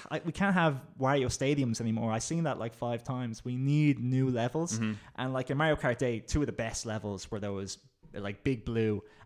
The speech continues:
Speaker 1: and, like, those F-Zero levels, high octane, high speed, you know, you got boost power.
Speaker 2: Yeah,
Speaker 1: You know,
Speaker 2: yeah,
Speaker 1: like, just
Speaker 2: yeah.
Speaker 1: <laughs> go really, really fast, you know?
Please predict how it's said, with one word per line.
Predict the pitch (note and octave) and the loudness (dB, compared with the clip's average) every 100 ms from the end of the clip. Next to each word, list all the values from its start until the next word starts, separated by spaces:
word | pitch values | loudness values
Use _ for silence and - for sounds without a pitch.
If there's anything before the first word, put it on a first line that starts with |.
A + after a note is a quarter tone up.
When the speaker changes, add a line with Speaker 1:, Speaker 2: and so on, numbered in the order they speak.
| G2+ | -6
Speaker 1:
and, | G#2 | -4
like, | G#2 | -2
those | A2+ A#2 | -2 -2
F-Zero | A#2+ A2+ A#2 B2+ | -4 -4 0 0
levels, | B2 A#2+ C3 - | 0 0 0 0
high | C#3 C3 | 0 2
octane, | B2 - C3+ B2 | 2 -2 -6 -4
high | A#2 B2 | -2 -2
speed, | B2+ - B2 B2+ C3 | -2 -4 -6 -4 -6
you | C3 | -6
know, | B2 | -4
you | C#3 | -2
got | F#3+ F#3+ - | 0 0 0
boost | B3 - - | 0 2 6
power. | D#3+ C#3+ B2+ - A#2 | 4 4 -6 -10 -4
Speaker 2:
Yeah, | A2 | -2
Speaker 1:
You | G#2+ | 2
know, | D#3 | 2
Speaker 2:
yeah, | D#3 | 2
Speaker 1:
like, | D3+ | 0
just | D3+ G#2 | 0 0
Speaker 2:
yeah. | C#3 - | -2 -4
Speaker 1:
<laughs> | C3+ | 6
go | F#3 F3+ | 10 10
really, | D#3+ E3+ D#3 | 12 10 10
really | D3+ C#3 | 6 2
fast, | - C#3+ E3 - - - | 2 2 2 -2 -8 -8
you | B2+ | -6
know? | D3+ | -4